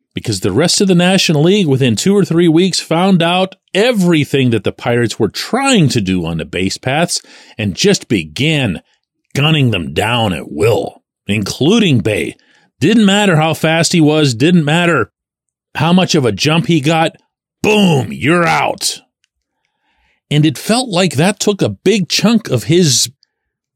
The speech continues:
identity away from him. And I, maybe that affected him at the plate, maybe it didn't. There were times when he looked like he could hit, and then there was most of the season when it looked like he couldn't. He struck out awkwardly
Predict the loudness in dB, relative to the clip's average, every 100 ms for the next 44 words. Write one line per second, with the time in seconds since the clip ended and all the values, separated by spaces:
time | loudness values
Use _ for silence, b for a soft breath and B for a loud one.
0 | _ _ _ -6 -4 0 2 4 4 2
1 | 2 0 -4 -8 -8 -6 -4 -2 0 0
2 | 0 0 0 2 2 2 2 2 0 2
3 | 2 2 0 -2 -2 0 0 2 2 2
4 | 2 2 2 0 B B B B B 0
5 | 4 2 2 2 4 4 4 4 4 2
6 | 0 0 0 -2 -2 -2 0 0 0 -4
7 | _ _ _ _ _ -2 2 4 4 4
8 | 4 2 2 2 2 2 2 2 4 4
9 | 2 0 -2 -2 -2 -2 -2 -10 _ -4
10 | -2 0 0 -2 -8 -4 -4 -2 -2 0
11 | -2 0 -2 -2 0 0 2 2 0